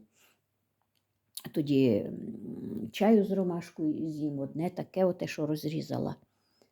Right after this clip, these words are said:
От. Та і все, більш нічого такого заняття ніякого немає. Так що бувайте здорові, щасливі, веселі. У вас тепленько, я знаю, в Україні. А в нас так, ну, нічого,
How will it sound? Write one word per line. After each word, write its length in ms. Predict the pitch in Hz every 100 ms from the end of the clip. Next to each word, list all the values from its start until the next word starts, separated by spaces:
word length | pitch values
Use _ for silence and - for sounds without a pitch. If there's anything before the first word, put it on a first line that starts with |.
| _ _
От. 500 | 220 196 233 - - _ _ _ _ _ _ _ _ _ -
Та 100 | -
і 120 | -
все, 240 | - - - _
більш 260 | - 120 -
нічого 320 | - - - _ -
такого 440 | 123 - 117 110 _ _
заняття 560 | 147 143 139 120 - 135
ніякого 520 | 131 98 98 - 113
немає. 440 | 123 - - - _ _ _ _ _
Так 180 | - -
що 120 | -
бувайте 480 | - 127 - - -
здорові, 640 | - - - 220 220 - - _ _ _
щасливі, 800 | - - - 110 185 185 185 - _ _ _
веселі. 760 | - - - 180 185 180 170 - _ _ _
У 120 | - 202
вас 240 | - -
тепленько, 560 | - - 160 185 175 170
я 120 | 156
знаю, 380 | 147 151 143 147
в 40 |
Україні. 640 | 143 143 147 147 143 139 139 _ _ _ _ _
А 100 | 359
в 120 | 131
нас 260 | 117 - -
так, 200 | - - _ _ -
ну, 100 | -
нічого, 440 | 135 - - -